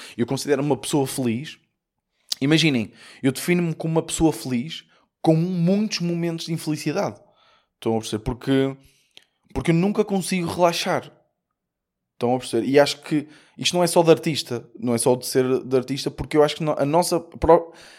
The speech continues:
a nossa geração vive um bocado nisso, que é, as pessoas podem ter o seu trabalho, mas é sempre, "Será que eu tô, será que isto é o que eu quero para a minha vida? Será que não é?" E é sempre este desconhecido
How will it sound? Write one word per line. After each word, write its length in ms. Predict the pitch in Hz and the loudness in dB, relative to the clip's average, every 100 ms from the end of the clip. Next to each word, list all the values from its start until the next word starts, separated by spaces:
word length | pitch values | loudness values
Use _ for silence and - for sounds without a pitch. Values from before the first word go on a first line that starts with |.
| - - | -18 -4
a 60 | 151 | 0
nossa 260 | 180 185 | 0 0
geração 640 | 170 175 170 - 143 151 156 | 2 2 2 0 0 -2 -6
vive 260 | 147 160 | -4 -4
um 120 | 165 165 | -4 -4
bocado 500 | - 165 160 147 - - | 2 2 2 -4 -12 -4
nisso, 500 | 160 160 - - - | -2 0 -2 -8 -12
que 180 | - 135 | 0 2
é, 200 | 104 - - - _ | 4 0 -12 -20 _
as 60 | |
pessoas 200 | 120 156 | -6 -4
podem 240 | 151 170 160 | 2 2 0
ter 220 | 160 147 | -4 -4
o 40 | |
seu 140 | 131 - | -2 -2
trabalho, 400 | 143 123 120 123 | 2 6 6 4
mas 160 | 135 | 0
é 60 | 147 | -2
sempre, 340 | 147 143 - | -2 -4 -6
"Será 160 | - 139 | -4 -2
que 80 | 147 | -2
eu 60 | |
tô, 100 | 135 | -6
será 420 | 127 - 120 - 127 | -6 -10 -8 -2 -2
que 120 | 127 | -4
isto 180 | - 131 | -6 -6
é 20 | |
o 40 | |
que 80 | 120 | -4
eu 60 | 120 | -2
quero 180 | 110 | -2
para 80 | 113 | -2
a 40 | 123 | -2
minha 160 | 120 | -2
vida? 300 | 104 117 110 | -2 -2 -2
Será 160 | 107 123 | -2 -2
que 80 | 131 | -2
não 100 | 117 | -4
é?" 140 | 113 - - - - - | -4 -8 -20 -20 -20 -8
E 140 | 147 | 0
é 80 | 151 | 2
sempre 320 | 151 190 170 | 2 -2 -2
este 180 | 190 - | -4 -4
desconhecido 840 | - - 185 170 - 160 170 175 | -10 -4 -2 0 -2 -4 -6 -8